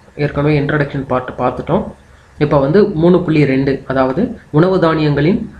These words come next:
கிடைத்தல் மற்றும் அணுகுதல், availability and access to food grains,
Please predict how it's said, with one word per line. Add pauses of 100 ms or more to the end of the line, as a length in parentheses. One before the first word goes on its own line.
(140)
கிடைத்தல்
மற்றும்
அணுகுதல், (440)
availability
and
access
to
food (100)
grains,